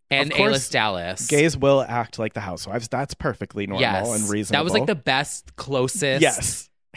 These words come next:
Speaker 1: one to kind of real.
Speaker 2: But, like, it just fundamentally doesn't work to, like, only be going after one guy when there's, like, twenty hot guys in the room with you.
Speaker 1: Yeah.
Speaker 2: It just wouldn't work out.
Speaker 1: No.
Speaker 2: <laughs>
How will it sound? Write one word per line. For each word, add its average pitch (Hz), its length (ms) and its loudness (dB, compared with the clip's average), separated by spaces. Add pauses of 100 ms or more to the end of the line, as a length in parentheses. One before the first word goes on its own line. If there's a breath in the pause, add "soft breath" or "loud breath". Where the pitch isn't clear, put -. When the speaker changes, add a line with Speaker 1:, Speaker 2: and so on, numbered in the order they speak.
(140)
Speaker 1:
one 117 640 -2
to 107 720 -6 (320)
kind 113 320 -6
of 98 160 -6
real. 143 500 -4 (180)
Speaker 2:
But, 156 120 4
like, 143 180 2
it 131 140 -4
just 160 220 2
fundamentally 123 520 2
doesn't 107 300 -4
work 107 220 -2
to, - 140 -6
like, 104 220 -2
only 110 280 2
be 107 120 -4
going 110 240 2
after 104 300 -2
one 101 240 2
guy 101 220 2
when 101 140 -2
there's, 101 220 -4
like, 104 160 -4
twenty 107 360 -4
hot 104 340 -6
guys 107 340 -2
in 101 300 -8
the 98 80 -8
room 98 320 -2
with 98 220 -6
you. 185 280 2 (420)
Speaker 1:
Yeah. 110 300 0
Speaker 2:
It 147 80 4
just 156 160 4
wouldn't 160 180 6
work 165 180 4
out. 120 320 4
Speaker 1:
No. 92 360 -2
Speaker 2:
<laughs> - 60 -6